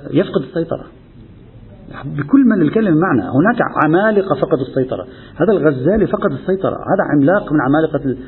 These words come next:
الفكر الإسلامي، لم، لم يكن رجل يعني تستطيع أن تتكلم، وكان رجلًا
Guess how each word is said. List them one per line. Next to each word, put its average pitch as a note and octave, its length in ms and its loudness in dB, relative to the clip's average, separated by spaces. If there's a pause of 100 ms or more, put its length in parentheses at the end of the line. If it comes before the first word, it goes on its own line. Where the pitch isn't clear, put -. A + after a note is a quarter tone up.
(180)
الفكر F#3 240 -2
الإسلامي، C#3 480 2
لم، F3+ 300 0
لم G3+ 60 0
يكن G3+ 260 -2
رجل D#3+ 360 0 (380)
يعني C#3 300 2
تستطيع D#3 300 -2
أن C#3 60 2
تتكلم، C3+ 380 0
وكان F#3 340 0
رجلًا F#3 560 2